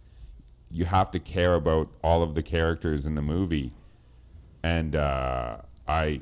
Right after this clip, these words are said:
you do in this movie, you, you do care about the characters. Like, I do care about Dickie when, when he's in jail and he, he realizes that the documentary is what it is and stuff, and he wants to turn it off, and, and he's embarrassed, and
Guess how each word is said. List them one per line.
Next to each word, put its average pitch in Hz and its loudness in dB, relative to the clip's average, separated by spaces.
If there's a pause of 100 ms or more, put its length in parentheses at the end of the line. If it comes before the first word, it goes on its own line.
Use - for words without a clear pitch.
(100)
you 90 -4
do 92 2
in 85 2
this 76 -4
movie, 73 -2
you, 71 -4
you 76 -4
do 87 -4
care 80 0
about 73 -2
the 71 -8
characters. 76 -4
Like, 95 4
I 107 6
do 110 2
care 110 4
about 87 2
Dickie 90 0
when, 78 0 (480)
when 85 2
he's 92 4
in 87 0
jail 85 6
and 78 2
he, 87 0
he 87 -2
realizes 82 4
that 78 0
the 71 -12
documentary 78 0
is 67 -4 (1160)
what 82 2
it 78 0
is 82 4
and 73 -4
stuff, 76 -2
and 80 -2
he 82 0
wants 80 0
to 82 -2
turn 82 -2
it 78 0
off, 82 4
and, 73 -2 (840)
and - -4
he's 80 0
embarrassed, 80 2
and 73 -2